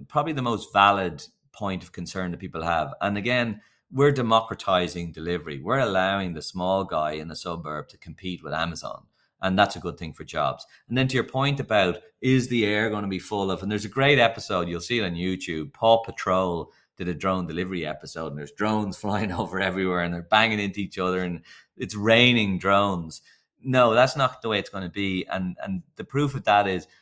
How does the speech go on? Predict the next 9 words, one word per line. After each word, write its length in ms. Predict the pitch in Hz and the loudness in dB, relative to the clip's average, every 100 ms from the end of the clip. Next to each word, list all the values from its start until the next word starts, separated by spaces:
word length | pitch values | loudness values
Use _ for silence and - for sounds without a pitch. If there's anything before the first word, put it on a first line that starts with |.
| _ _ | _ _
we're 260 | 113 151 | 2 4
supporting 720 | 175 - - 117 113 107 101 87 | 2 -4 -8 -2 0 0 -4 -8
a 20 | |
population 880 | - 107 104 101 92 90 87 - 85 | -4 -2 0 -2 -4 -4 -4 -10 -12
of 80 | |
thirty-five 760 | 71 - 110 110 101 98 92 85 | -14 -4 -2 -2 -2 0 0 0
thousand 500 | 92 87 85 - 78 | -2 -2 -2 -8 -14
people 380 | 87 90 - 76 | -12 -12 -12 -16
today 540 | - 80 85 107 120 | -10 -4 -2 -2 -2